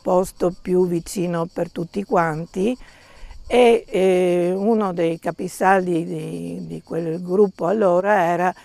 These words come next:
Elis Fraccaro, con il quale abbiamo anche rapporti di amicizia,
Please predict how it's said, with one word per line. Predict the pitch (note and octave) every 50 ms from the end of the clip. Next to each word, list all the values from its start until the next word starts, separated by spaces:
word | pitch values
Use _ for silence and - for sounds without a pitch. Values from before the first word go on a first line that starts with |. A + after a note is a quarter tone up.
| - - _
Elis | - - G3 F#3 F3 F3 - -
Fraccaro, | - E3+ F3 E3+ - F#3 E3 D#3+ D#3+ D#3 D#3+ F3+ F3+ - - - _ _ _ _ _ _ _ _ _ _
con | - C4+ C4
il | A#3 -
quale | - - G3 F3+ F#3 F#3+ G#3
abbiamo | G#3+ F#3 F3+ F3 F3+ F3+ F#3
anche | E3+ F3 F3 E3+ - F#3 F#3
rapporti | F3+ F3+ F3 - - F3 F3 E3+ - - F3+ E3+ E3+ E3 E3 -
di | - E3+ E3+
amicizia, | E3 E3 E3 F3 - - - E3+ D#3+ - - - -